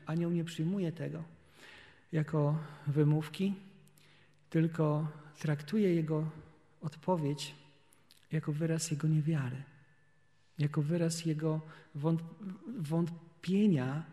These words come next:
w to, co powiedział Bóg. Bo to, co, to, co powiedział anioł, było powiedziane dlatego, że Bóg chciał, żeby anioł to powiedział. To jest,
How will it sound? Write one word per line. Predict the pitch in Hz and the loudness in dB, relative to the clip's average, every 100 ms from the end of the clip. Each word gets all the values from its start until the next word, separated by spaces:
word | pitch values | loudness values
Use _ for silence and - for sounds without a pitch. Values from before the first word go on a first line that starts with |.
| - - | -20 -20
w | - - - | -16 -16 -2
to, | 165 175 185 - - - | 0 0 -4 -12 -20 -20
co | - 160 | -6 -4
powiedział | 147 143 151 151 147 | -2 2 2 2 0
Bóg. | 143 139 127 - - - - _ - | 2 0 0 -6 -20 -20 -20 _ 0
Bo | 147 | 2
to, | 147 208 | 4 2
co, | - 170 170 - - - - | 2 0 0 -12 -18 -20 2
to, | 208 | 2
co | 208 202 170 165 - - - | 4 4 4 2 -10 -20 -4
powiedział | 165 160 190 160 139 | 2 4 4 4 2
anioł, | 185 165 143 139 196 - - - _ _ _ 349 247 | 0 2 2 0 -4 -8 -20 -20 _ _ _ -10 0
było | 165 170 165 | 4 6 4
powiedziane | 165 165 160 165 160 147 139 160 214 - | 2 0 2 2 2 2 2 -2 -4 -8
dlatego, | 151 156 156 143 170 | -2 0 0 0 0
że | 165 | 0
Bóg | 165 285 - | -2 -6 -8
chciał, | - 123 127 | -8 -6 -4
żeby | 123 139 151 | -6 -8 -2
anioł | 139 131 139 | 0 0 -4
to | 135 | -8
powiedział. | 139 127 123 127 139 - - - _ _ _ _ _ _ - | -8 -8 -10 -12 -14 -16 -20 -20 _ _ _ _ _ _ 2
To | 165 | 4
jest, | 175 170 - | 4 0 -6